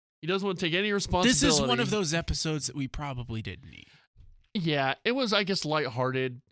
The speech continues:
Speaker 1: and fine,
Speaker 2: After
Speaker 1: but
Speaker 2: the
Speaker 1: no.
Speaker 2: first, like, th-, uh, what is this, four right here?
Speaker 1: Exposition dump,
Speaker 2: Yeah,
Speaker 1: yeah.
Speaker 2: after s-, after those first three episodes, it felt like they ne-, wanted to give you a breather.
Speaker 1: Pretty much, yeah. The, the flashback, we, it's just Hurley finds out he has a lottery. It's the first few, like,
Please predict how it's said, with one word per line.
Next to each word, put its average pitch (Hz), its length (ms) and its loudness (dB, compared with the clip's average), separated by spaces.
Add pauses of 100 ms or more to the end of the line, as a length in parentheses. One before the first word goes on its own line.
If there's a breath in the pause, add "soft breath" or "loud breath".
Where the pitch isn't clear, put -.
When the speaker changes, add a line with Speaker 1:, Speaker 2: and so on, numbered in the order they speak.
Speaker 1:
and 135 180 -4
fine, 120 420 -2
Speaker 2:
After 165 260 4
Speaker 1:
but - 60 -2
Speaker 2:
the 185 80 2
Speaker 1:
no. 92 140 -4
Speaker 2:
first, 165 280 -2
like, 151 160 0
th-, 143 100 -10 (400)
uh, 123 220 -2
what 120 140 -4
is 113 100 -8
this, 107 120 -8
four 147 280 -6
right 165 80 -8
here? 165 80 6
Speaker 1:
Exposition 147 560 -2
dump, 117 240 -2
Speaker 2:
Yeah, 143 220 0
Speaker 1:
yeah. 127 140 -6
Speaker 2:
after 175 320 0
s-, - 400 -6
after 185 540 2
those 143 300 -2
first 156 380 -6
three 139 280 -4
episodes, 123 540 -2
it 113 100 -6
felt 131 240 -4
like 123 280 -4
they 120 160 -2
ne-, 120 200 -4
wanted 120 300 -2
to 117 60 -4
give 113 160 -4
you 113 120 -2
a 104 60 -6
breather. 104 640 -8
Speaker 1:
Pretty 302 300 2
much, 165 360 0
yeah. 139 200 0
The, 156 180 -6
the 165 280 -4
flashback, 170 720 0
we, 180 120 -4
it's 175 200 -6
just - 400 -4
Hurley 165 760 -2
finds 165 280 0
out 165 80 2
he 165 60 2
has 156 120 0
a 135 60 -2
lottery. 135 400 0
It's 131 120 -8
the 135 80 -4
first 156 300 -4
few, 139 520 -2
like, 127 320 -4